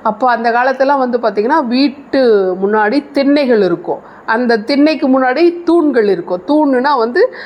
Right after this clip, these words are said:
அஹ், ஸ்ட்ரெயிட்டா ஒரு அந்த மேல் கூரையை தாங்கக்கூடிய அளவிற்கு வந்து பார்த்திங்கன்னா, ஒரு பெருசா உருளையா நீட்டமா வச்சு தாங்கக்கூடிய அளவுக்கு அதை தூணுன்னு சொல்லுவாங்க. சரிங்களா? அந்த தூண் வந்து எதால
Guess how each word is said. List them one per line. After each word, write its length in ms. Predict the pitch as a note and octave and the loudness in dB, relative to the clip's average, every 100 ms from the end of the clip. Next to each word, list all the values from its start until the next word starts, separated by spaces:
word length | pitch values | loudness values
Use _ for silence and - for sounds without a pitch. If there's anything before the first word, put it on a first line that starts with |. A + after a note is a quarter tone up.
| - - - | -18 -16 -4
அஹ், 500 | - G3+ F3+ - - | 0 2 0 -2 -8
ஸ்ட்ரெயிட்டா 600 | - - B3 B3 A#3 C#4 | -14 -2 -2 -2 -2 0
ஒரு 440 | B3 G#3 F#3+ F3+ - - - - - - | 0 0 -2 -4 -14 -20 -20 -20 -20 -10
அந்த 480 | - G#3+ G#3+ G#3 F#3+ | -4 -2 0 2 2
மேல் 460 | F#3+ G#3+ B3+ D4 C#4+ | 0 0 0 0 -2
கூரையை 360 | C#4 B3+ A3 G#3+ | 0 2 2 2
தாங்கக்கூடிய 640 | G#3+ A3+ A3 G3+ G#3+ G3+ | -2 0 -2 -2 -2 0
அளவிற்கு 640 | F#3+ G3+ A3 A#3+ A3+ - | 0 0 -2 -4 -6 -2
வந்து 260 | G3 F#3+ G#3 | 0 0 -2
பார்த்திங்கன்னா, 480 | G#3 F#3 F#3+ G#3 D#4+ - - - | -2 -2 -2 -2 -4 -6 -18 -2
ஒரு 280 | G#3+ A3 G#3 | 2 2 2
பெருசா 680 | A3+ G#3 G#3 B3 A3 F3+ F3 - - A3+ | 2 0 0 0 2 0 -4 -6 -6 0
உருளையா 440 | B3 B3+ A3 B3+ C#4+ | 2 4 4 2 0
நீட்டமா 500 | A3+ A#3+ A#3 A3+ C4 A#3+ - - - - | -2 -4 -4 -2 -4 -6 -18 -20 -20 -6
வச்சு 440 | G#3+ G#3 C#4+ G4 - | -4 -2 0 0 2
தாங்கக்கூடிய 600 | B3+ A3 A3+ A3 G#3+ G3 | 0 0 0 -2 0 2
அளவுக்கு 280 | F#3+ G3+ B3 | 2 0 0
அதை 180 | B3+ A#3 - | 0 -2 0
தூணுன்னு 420 | D4 C#4+ C4+ C#4 | 2 2 2 0
சொல்லுவாங்க. 600 | B3+ A3+ F#3 F3 F3 E3 - - - - - - | 0 0 2 0 -2 -6 -12 -20 -20 -20 -20 -4
சரிங்களா? 380 | F#3+ F3+ G3 G3 - - | 0 2 2 -2 -8 -6
அந்த 340 | A3+ B3+ C4 B3+ | -2 0 0 -2
தூண் 400 | - E4+ G4 E4+ | 2 4 4 2
வந்து 340 | C4+ B3 E4+ | 0 0 0
எதால 540 | D4 A3+ D4+ E4+ E4+ | 2 0 0 0 0